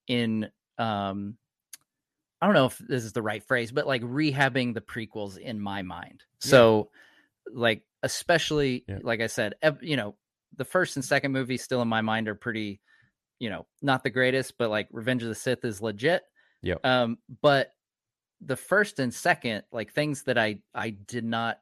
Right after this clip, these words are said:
Speaker 1: even find tolerable are much better because of the Clone Wars. Like, the Clone Wars does a lot of lift, heavy lifting. Um, the character of Anakin, actually, I came around a lot more on Anakin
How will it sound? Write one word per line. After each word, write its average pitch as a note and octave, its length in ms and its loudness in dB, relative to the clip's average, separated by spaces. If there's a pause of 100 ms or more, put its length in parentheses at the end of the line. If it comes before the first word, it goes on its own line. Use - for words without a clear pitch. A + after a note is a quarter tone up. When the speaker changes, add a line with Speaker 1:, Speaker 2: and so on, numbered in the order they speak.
Speaker 1:
even A#2 300 -6
find A2 400 -4 (140)
tolerable F3 920 0 (640)
are B2 160 4
much B2 760 -2 (500)
better C3 520 4
because B2 440 -2
of A2+ 180 -4 (360)
the A2+ 100 -10
Clone D3+ 280 2
Wars. - 360 -12 (380)
Like, A#2 160 -4
the B2 60 -6
Clone E3 280 -2
Wars D3 200 2
does B2 160 -2
a B2+ 60 0
lot C3 240 2
of C3+ 60 0
lift, C3 240 -2 (200)
heavy C3+ 320 -2
lifting. B2 580 -2
Um, G#2 500 -2 (260)
the B2+ 140 -8
character D3+ 400 2
of G#2 80 -2
Anakin, A#2 640 -4
actually, G2 640 -8 (600)
I B2+ 100 2
came C#3 280 0
around A#2+ 340 4
a A2 40 0
lot A2 220 0
more A2+ 160 -2
on G2+ 160 -4
Anakin G#2+ 760 -4